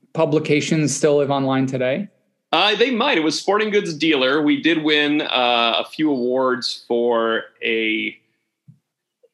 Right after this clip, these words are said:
Speaker 2: what we did was we tied in the four major sports with, um, instead of writing a sporting goods story around them, we wrote a sports, a historical pers-,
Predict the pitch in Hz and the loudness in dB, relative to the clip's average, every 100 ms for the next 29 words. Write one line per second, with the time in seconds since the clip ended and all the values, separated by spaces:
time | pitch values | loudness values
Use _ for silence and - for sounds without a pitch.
0 | _ - 156 170 165 165 180 160 156 143 | _ -2 0 2 2 2 2 2 2 0
1 | 120 - 170 175 170 156 139 - 156 156 | -2 -2 0 2 2 0 -2 0 0 2
2 | 143 135 135 - - 120 113 - - - | 0 0 -4 -6 -2 -2 -2 -6 -12 -12
3 | - _ - 117 113 110 - - 107 101 | -18 _ -6 -2 -2 -4 -10 -6 -2 -2
4 | 101 95 92 - - - _ _ _ - | -2 -6 -10 -14 -20 -20 _ _ _ -10
5 | 120 - 147 123 135 127 113 - 143 117 | -6 0 0 2 2 0 -2 -2 -2 0
6 | 113 123 - - 139 123 117 139 131 113 | 0 -2 -2 0 0 2 2 2 0 -2
7 | 110 107 113 110 117 117 113 _ _ _ | -2 -2 -2 0 0 -2 -6 _ _ _
8 | _ _ - - - - 139 113 - 120 | _ _ -10 -8 -8 -4 -4 -4 -6 -6
9 | 127 - 143 135 120 117 - - - | -6 -2 -2 -2 -4 -6 -6 -8 -10